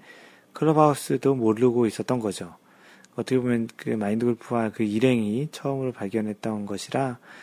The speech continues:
캐디가 곧바로 이제 클럽하우스에 연락을 하고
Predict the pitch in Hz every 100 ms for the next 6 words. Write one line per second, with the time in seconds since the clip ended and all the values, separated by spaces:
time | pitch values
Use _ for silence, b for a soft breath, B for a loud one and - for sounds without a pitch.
0 | B B - - 156 151 - 113 135 135
1 | 127 107 104 139 151 147 139 - - 123
2 | 110 120 120 101 107 107 113 151 147 143
3 | 202